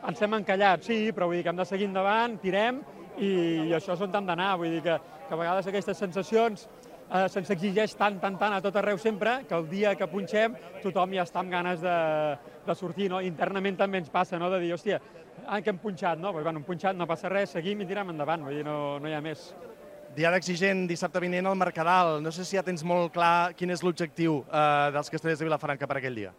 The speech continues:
Speaker 1: Seguir sumant. No, no tenim un objectiu clar. Eh, el que sí que és cert és que a partir de, dels castells que estem fent ara en endavant, el volum de gent que necessitem és molt gran,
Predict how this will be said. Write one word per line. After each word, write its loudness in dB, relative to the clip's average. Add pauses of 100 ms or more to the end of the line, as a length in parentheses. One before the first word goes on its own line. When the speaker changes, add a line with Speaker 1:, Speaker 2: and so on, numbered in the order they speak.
(340)
Speaker 1:
Seguir -6
sumant. -4
No, 0
no -2
tenim -4
un -2
objectiu -2
clar. 2
Eh, -14
el 4
que 0
sí -2
que 4
és -4
cert 2
és -6
que -2
a -10
partir -2
de, 4
dels -2
castells -4
que -2
estem -4
fent -2
ara -2
en -8
endavant, -2 (320)
el 6
volum 2
de 2
gent 0
que 0
necessitem -2
és -4
molt -2
gran, 0